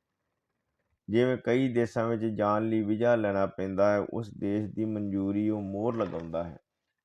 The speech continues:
ਤੇ ਜੇ ਉਹ ਮੋਹਰ ਹੀ ਨਾ ਹੋਏ ਤੇ ਉਹਦੇ ਤੋਂ ਬਿਨਾਂ ਸਭ ਕੁਛ ਜ਼ਰੂਰੀ ਹੁੰਦਾ ਹੈ। ਇਸ ਲਈ ਕੇਸ ਜੋ ਗੁਰੂ ਦੀ ਮੋਹਰ ਹੈ, ਇਹ ਕੁਦਰਤੀ ਹਨ।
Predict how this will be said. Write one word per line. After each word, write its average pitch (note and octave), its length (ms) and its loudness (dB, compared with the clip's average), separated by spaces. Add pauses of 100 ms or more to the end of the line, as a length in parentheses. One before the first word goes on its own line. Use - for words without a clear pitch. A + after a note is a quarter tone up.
(640)
ਤੇ A2+ 80 -6
ਜੇ A#2 180 -2
ਉਹ A#2 100 0
ਮੋਹਰ A#2 440 -4
ਹੀ C3 100 -4
ਨਾ A#2 160 -4
ਹੋਏ G#2+ 280 -2
ਤੇ A2 120 -6
ਉਹਦੇ A#2 180 -4
ਤੋਂ A2+ 200 -8
ਬਿਨਾਂ G2+ 300 -6
ਸਭ A2 260 -8
ਕੁਛ A2+ 160 -12
ਜ਼ਰੂਰੀ G2 600 -10
ਹੁੰਦਾ G2 340 -8
ਹੈ। G#2 120 -6 (120)
ਇਸ A2 180 -12
ਲਈ G#2 220 -8
ਕੇਸ G#2 600 -6
ਜੋ G#2 260 -6
ਗੁਰੂ F#2+ 320 -8
ਦੀ G2+ 180 -8
ਮੋਹਰ F#2+ 320 0
ਹੈ, A#2+ 280 -2 (1800)
ਇਹ A#2+ 120 4
ਕੁਦਰਤੀ A#2 680 2
ਹਨ। G#2+ 400 -2